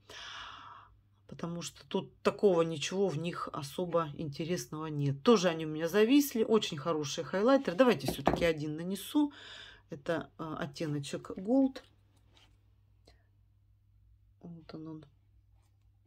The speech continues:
Очень красивый, но вот как-то не пошло. Может быть, опять же, тоже возьму на следующий год их. Не знаю, подумаю.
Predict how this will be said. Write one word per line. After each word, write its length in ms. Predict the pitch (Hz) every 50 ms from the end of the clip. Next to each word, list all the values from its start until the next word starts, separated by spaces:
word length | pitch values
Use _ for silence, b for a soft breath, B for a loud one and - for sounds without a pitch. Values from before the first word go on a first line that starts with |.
| _ _ _ _ _ _ _ _ _ _ _ -
Очень 360 | 214 220 214 - 160 175 160
красивый, 640 | - 196 214 208 - - - 294 294 269 226 208 185
но 280 | 185 202 247 269 285
вот 220 | 233 190 190 - -
как-то 500 | - 208 185 - - - - 180 175 165 139 _ _ _ _ _ _ _ _ _ _ _ _ _ _ _
не 200 | - 147 170 202
пошло. 640 | 214 - - 208 208 - - - 156 143 135 135 131 - _ _ _ _ _ _ _ _ _ _ _ _ _ _ _ _ _ _ _ _ _ _ _ b b b b b b b b b b b b b b b _
Может 220 | 220 240 247 220 185
быть, 140 | 196 -
опять 340 | 180 175 175 196 196 180 147
же, 120 | 143 147 139
тоже 260 | - 180 170 151 160
возьму 420 | 143 143 143 139 147 156 151 - -
на 180 | 147 143 147 139
следующий 540 | 139 - 156 156 139 - 139 139 - -
год 340 | 143 139 143 135 135 139 -
их. 180 | 143 139 - - -
Не 100 | 160 190
знаю, 340 | 165 147 147 131 131 127
подумаю. 680 | 123 - 196 202 170 165 160 139 139 135 135 170 180 -